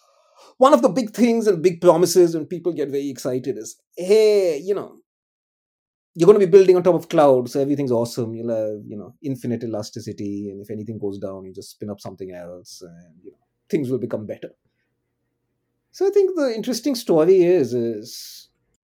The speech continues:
you know, the next failure I want to talk about is many years later. But, you know, many of the same lessons still hold because you're now building on top of a different set of cloud abstractions, so to speak.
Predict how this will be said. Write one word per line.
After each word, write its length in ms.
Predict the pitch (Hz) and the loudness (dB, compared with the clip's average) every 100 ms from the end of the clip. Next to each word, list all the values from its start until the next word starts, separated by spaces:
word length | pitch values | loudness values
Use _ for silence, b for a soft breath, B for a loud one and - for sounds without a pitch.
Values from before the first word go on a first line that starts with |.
| _ _ | _ _
you 240 | - 240 285 | -18 -10 -8
know, 320 | 156 95 - - 196 | -6 -8 -14 -20 -10
the 60 | |
next 360 | 156 151 170 - | -4 -4 -4 -6
failure 380 | - 160 156 156 | -4 -2 0 0
I 60 | |
want 180 | 143 139 | 0 -2
to 80 | 139 | -2
talk 260 | 123 107 | -2 -4
about 680 | 123 92 139 165 113 104 104 101 | -6 -2 2 2 0 -2 -8 -8
is 560 | 110 107 104 98 101 - _ _ _ - | -8 -6 -8 -10 -14 -20 _ _ _ -16
many 400 | 131 131 139 143 | -10 -6 -4 -4
years 320 | 139 131 120 | -4 -4 -6
later. 540 | 113 131 135 76 95 - _ _ _ _ _ _ _ _ _ | -4 -4 -6 -10 -18 -20 _ _ _ _ _ _ _ _ _
But, 300 | - 156 170 | -8 -2 -2
you 80 | 285 | 0
know, 140 | 269 226 | -4 0
many 260 | 196 240 | 2 2
of 80 | 226 | 0
the 80 | 220 | -2
same 280 | - 190 185 | 2 2 2
lessons 420 | 135 131 175 165 | -2 -4 -8 -8
still 240 | - 143 | -6 -6
hold 560 | 131 147 131 92 104 104 | -2 0 0 0 -6 -12
because 640 | 123 135 123 113 - - _ _ | -12 -8 -8 -8 -14 -20 _ _
you're 160 | 151 147 | -2 0
now 240 | 151 175 | 2 2
building 420 | 165 151 156 175 | 4 2 2 0
on 120 | 160 | 0
top 160 | 151 143 | -4 -6
of 100 | 143 | -8
a 60 | 131 | -8
different 400 | 120 - 139 127 | -10 -10 -12 -8
set 280 | - 117 | -8 -6
of 280 | 127 107 107 _ _ _ _ _ | -4 -6 -8 _ _ _ _ _
cloud 420 | - 175 160 165 | -2 4 6 6
abstractions, 720 | 147 123 - 139 - - 143 | 4 -2 -4 -4 -4 -6 -6
so 140 | 135 120 | -4 -6
to 100 | 117 | -6
speak. 480 | - - 240 - | -14 -10 -10 -12